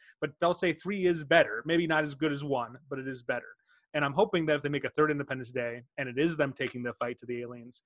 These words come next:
that, that it'll be that way, that maybe it will be, be better than two. It will, it will wrap some things up, um, and that it will improve upon it. But yeah, I think that's, that's definitely one thing that really, I just felt like it was just more of the same,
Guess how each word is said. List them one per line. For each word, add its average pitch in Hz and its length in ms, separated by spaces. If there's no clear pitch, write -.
that, 127 220
that 135 60
it'll 139 120
be 156 120
that 165 140
way, 143 200
that 135 120
maybe 139 220
it 139 40
will 143 160
be, 135 200
be 143 80
better 135 260
than 131 140
two. 123 400
It 143 60
will, 123 200
it 151 80
will 127 300
wrap 131 240
some 131 160
things 123 340
up, 117 160
um, 110 260
and 120 200
that 117 180
it 123 60
will 120 100
improve 117 260
upon 110 220
it. 117 60
But 151 80
yeah, 190 100
I - 20
think 226 140
that's, - 220
that's 165 220
definitely 160 280
one 131 140
thing 123 180
that 131 100
really, 120 240
I 143 80
just - 140
felt 131 140
like 123 120
it 135 80
was 131 120
just - 200
more 127 200
of 135 60
the 143 60
same, 120 420